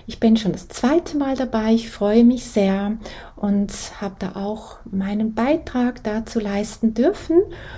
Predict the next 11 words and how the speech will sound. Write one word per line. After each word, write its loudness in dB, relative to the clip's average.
Und 10
ich 0
werde 4
den 4
Link 2
in 10
der, -2
in 8
den 8
Shownotes, 2
ähm, 0